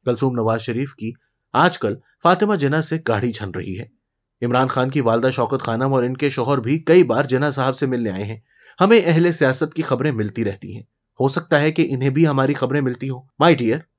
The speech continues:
आप मुझसे बहुत साल जूनियर हैं, आपका नुक्ता नजर भी मुझसे मुख्तलिफ है, मगर मुझे जो खबरें मिल रही हैं, वो बड़ी परेशान कुन है। तेरी बर्बादियों के मशवरे हैं आसमानों में।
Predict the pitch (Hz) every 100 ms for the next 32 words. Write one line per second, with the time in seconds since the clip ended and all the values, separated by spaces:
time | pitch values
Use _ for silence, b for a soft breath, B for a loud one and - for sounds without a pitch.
0 | _ _ - 143 151 123 131 - - 120
1 | 110 110 117 - 110 101 95 90 87 -
2 | - _ _ 120 - 139 127 - 123 117
3 | 123 110 117 127 131 131 127 107 - 104
4 | 107 110 _ _ _ 170 214 208 196 226
5 | 220 175 165 180 135 151 151 139 170 170
6 | - 117 110 110 95 98 95 - 127 -
7 | _ b b b - 147 143 139 123 131
8 | 143 139 139 117 - 123 123 107 117 156
9 | 127 113 107 98 107